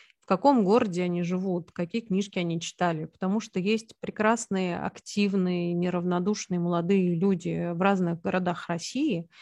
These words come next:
а есть абсолютно индифферентные, зажравшиеся и иногда даже озлобленные люди в Москве и Петербурге, такие же точно молодые, двадцатилетние.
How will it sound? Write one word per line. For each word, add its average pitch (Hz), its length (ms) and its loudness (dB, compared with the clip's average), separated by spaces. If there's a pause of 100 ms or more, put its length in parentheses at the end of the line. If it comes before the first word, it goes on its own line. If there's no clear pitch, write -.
(220)
а 180 100 0
есть 240 300 0
абсолютно 190 760 -2 (240)
индифферентные, 196 1080 2 (220)
зажравшиеся 190 1160 0
и 180 160 2
иногда 185 320 2
даже 175 260 -2
озлобленные 180 840 2
люди 180 640 0
в 185 400 0
Москве 185 480 -2
и 175 40 -2
Петербурге, 175 960 -2
такие 214 320 -2
же 185 120 0
точно 185 340 -4
молодые, 170 400 0
двадцатилетние. 170 880 -4